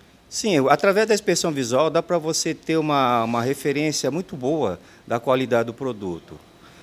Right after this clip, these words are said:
Através, você olhando o produto, se ele tiver límpido, transparente,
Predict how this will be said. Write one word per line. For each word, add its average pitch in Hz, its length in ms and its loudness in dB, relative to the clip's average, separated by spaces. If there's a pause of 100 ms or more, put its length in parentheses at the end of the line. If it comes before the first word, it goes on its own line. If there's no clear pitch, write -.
(200)
Através, 113 720 0
você 117 340 0
olhando 135 460 4
o 123 40 -2
produto, 104 500 -2
se - 80 -6
ele 143 100 0
tiver 143 340 2
límpido, 117 580 0
transparente, 117 1040 0